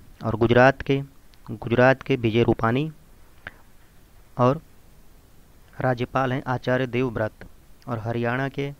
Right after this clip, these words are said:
हरियाणा के मनोहर लाल खट्टर मुख्यमंत्री हैं और सत्यदेव नारायण आर्य राज्यपाल हैं।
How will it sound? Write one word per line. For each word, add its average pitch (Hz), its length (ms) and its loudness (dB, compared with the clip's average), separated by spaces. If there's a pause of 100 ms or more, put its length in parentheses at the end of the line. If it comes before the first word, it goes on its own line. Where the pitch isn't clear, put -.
(480)
हरियाणा 120 460 -4
के 127 140 -6
मनोहर 120 400 -2
लाल 123 180 -2
खट्टर 131 460 -8
मुख्यमंत्री 123 640 -8
हैं 139 280 -8 (560)
और 117 260 -2
सत्यदेव 131 600 -4
नारायण 120 480 -4 (100)
आर्य 127 320 -2 (800)
राज्यपाल 110 580 -6
हैं। 107 260 -14